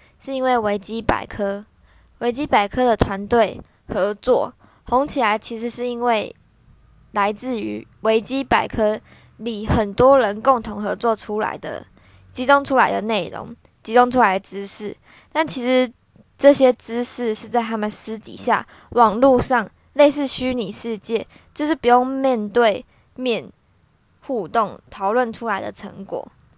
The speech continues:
原本这样有高度隐私、安全感，能让，能够让他们比较内向的人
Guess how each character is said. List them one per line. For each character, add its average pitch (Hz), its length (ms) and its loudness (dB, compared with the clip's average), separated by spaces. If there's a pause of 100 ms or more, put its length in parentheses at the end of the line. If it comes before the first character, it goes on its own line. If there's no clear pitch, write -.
(580)
原 262 140 0
本 302 160 2
这 254 80 -6
样 269 240 2 (100)
有 196 200 -4
高 240 320 4
度 254 240 -2
隐 190 180 -14
私、 220 480 -8 (100)
安 247 220 -2
全 202 300 -8
感， 160 240 -8
能 226 160 -6
让， 254 260 -2 (180)
能 233 180 -8
够 277 180 4
让 277 240 0
他 240 180 -4
们 220 300 -6 (140)
比 202 80 -10
较 240 100 0
内 262 240 -2
向 226 220 -4
的 202 100 -8
人 226 260 -12